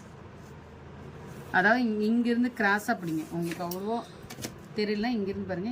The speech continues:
இங்கிருந்து ஒரு கிராஸ் கூட போட்டுக்கோங்க. இந்த கிராஸ் டாட் இருக்கு பார்த்தீங்களா,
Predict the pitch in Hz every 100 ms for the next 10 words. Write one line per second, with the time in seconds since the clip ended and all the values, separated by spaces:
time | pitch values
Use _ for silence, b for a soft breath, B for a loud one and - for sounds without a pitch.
0 | 220 180 185 208 175 - 185 277 - 202
1 | 208 165 147 147 143 - - - - -
2 | - - - - - - - - - -
3 | - - - - - - - 175 180 180
4 | 175 180 180 165 175 165 202